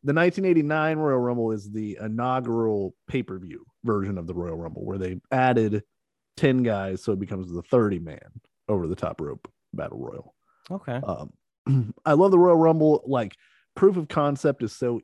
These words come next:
Speaker 1: easy in the Royal Rumble, where it's like, wouldn't it be cool if instead of having a battle royal where everybody's in the ring at once and it's a giant cluster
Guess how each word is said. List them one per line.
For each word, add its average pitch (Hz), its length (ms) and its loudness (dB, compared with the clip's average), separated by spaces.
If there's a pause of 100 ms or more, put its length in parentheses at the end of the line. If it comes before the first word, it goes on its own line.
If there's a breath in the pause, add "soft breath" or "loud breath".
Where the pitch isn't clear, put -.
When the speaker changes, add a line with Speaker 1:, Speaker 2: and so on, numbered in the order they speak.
Speaker 1:
easy 117 560 -6 (840)
in 143 140 -2
the 127 80 0
Royal 120 240 0
Rumble, 107 300 -6
where 98 140 -6
it's - 180 -12
like, 90 260 -8 (240)
wouldn't 156 300 4
it 147 100 2
be 135 120 4
cool 120 440 0
if 110 140 -6
instead 117 320 -4
of 117 80 -4
having 117 260 -2
a - 20 -8
battle 104 300 -4
royal 101 280 -4
where 95 140 -6
everybody's 113 380 -4
in 104 80 -8
the 92 60 -10
ring 104 220 -6
at - 100 -12
once 107 440 -6
and 107 100 -14
it's 95 140 -8
a 101 60 -4
giant 95 320 -10
cluster 107 600 -2